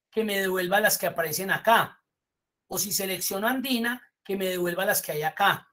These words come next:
Y así sucesivamente. Y cuando yo seleccione ya el departamento, por ejemplo, Antioquia, pues me devuelva los que son de Antioquia.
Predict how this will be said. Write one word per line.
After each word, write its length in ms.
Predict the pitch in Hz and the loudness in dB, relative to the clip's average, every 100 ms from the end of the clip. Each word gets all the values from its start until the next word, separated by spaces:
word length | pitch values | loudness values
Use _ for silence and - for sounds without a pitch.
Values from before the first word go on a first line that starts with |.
| _ _ _ _ _ _ _ - | _ _ _ _ _ _ _ -10
Y 200 | 202 190 | 0 4
así 360 | 170 - 190 | 4 2 -6
sucesivamente. 760 | 175 220 208 170 175 226 233 - | -6 -4 -4 0 -2 0 -4 -4
Y 20 | |
cuando 220 | 202 185 | -4 -4
yo 120 | 180 175 | -2 -2
seleccione 540 | 226 226 - 202 208 | 0 0 -2 -6 2
ya 100 | 220 | 2
el 60 | 220 | 2
departamento, 720 | 226 208 180 190 202 190 180 | 2 2 2 -2 -4 -6 -6
por 100 | 185 | -6
ejemplo, 220 | 175 196 | -6 -2
Antioquia, 680 | 226 240 262 226 - 233 - _ - _ | -2 4 4 4 0 -8 -8 _ -20 _
pues 160 | 196 196 | -6 -2
me 160 | 185 | 0
devuelva 400 | 180 175 175 185 | 0 0 -2 -2
los 160 | 196 - | -4 -4
que 100 | 180 | -6
son 200 | 156 151 | -6 -6
de 100 | 175 | -6
Antioquia. 640 | 175 240 247 226 - - | -2 6 6 6 -6 -20